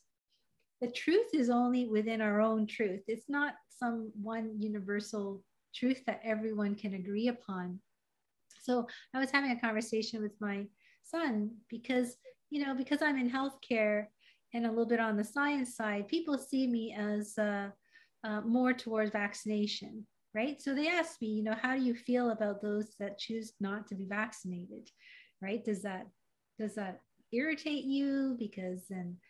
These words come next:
they take up hospital beds," and all of that kind of, uh, conversation that goes on. You know, there are always different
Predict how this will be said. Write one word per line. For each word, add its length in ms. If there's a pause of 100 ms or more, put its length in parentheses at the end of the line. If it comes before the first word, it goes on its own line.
(260)
they 80
take 240
up 100
hospital 560
beds," 560
and 140
all 180
of 120
that 320
kind 260
of, 240
uh, 220 (340)
conversation 720
that 200
goes 260
on. 440 (400)
You 80
know, 100
there 220
are 220
always 500
different 460